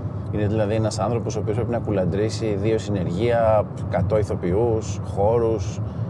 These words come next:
πότε μπορώ, πότε δεν μπορώ, πότε πονάω, πότε έχω γιατρό, καταλαβαίνετε τι γίνεται. Αλλά είναι βράχος ο Γιώργος Βασάλος.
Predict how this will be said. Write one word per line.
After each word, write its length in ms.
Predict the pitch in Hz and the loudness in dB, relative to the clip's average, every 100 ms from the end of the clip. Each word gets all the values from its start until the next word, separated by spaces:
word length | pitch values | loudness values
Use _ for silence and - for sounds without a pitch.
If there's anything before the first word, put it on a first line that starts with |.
| - - - | -6 -6 -2
πότε 200 | 113 113 | -2 0
μπορώ, 300 | 101 101 110 | 2 4 2
πότε 180 | 104 104 | 2 0
δεν 120 | 117 | 0
μπορώ, 680 | 101 90 110 127 120 117 110 113 | 2 2 4 6 6 2 0 -4
πότε 180 | - - | -8 -6
πονάω, 760 | 104 90 92 117 127 123 117 113 101 | -4 -2 0 2 4 4 4 2 -2
πότε 200 | 107 104 | -2 -2
έχω 160 | 104 | -2
γιατρό, 640 | 107 92 85 110 120 117 117 | -2 -2 -2 0 2 2 -2
καταλαβαίνετε 560 | - 98 98 98 104 95 | -4 -4 -2 0 0 -2
τι 100 | 80 | -4
γίνεται. 400 | - 90 - - - - - - - - - - - - - - - - | -4 -2 -2 -4 -4 -6 -6 -6 -4 -4 -6 -6 -6 -6 -6 -6 -6 -6
Αλλά 180 | - 104 | -2 0
είναι 140 | 127 | 0
βράχος 680 | 123 135 127 120 82 - - - - - - 92 | 4 4 4 0 -8 -8 -8 -10 -8 -8 -8 -4
ο 40 | |
Γιώργος 340 | 92 92 85 85 | -2 -2 -2 -4
Βασάλος. 680 | 87 98 82 78 78 - | -4 -2 -2 -2 -4 -6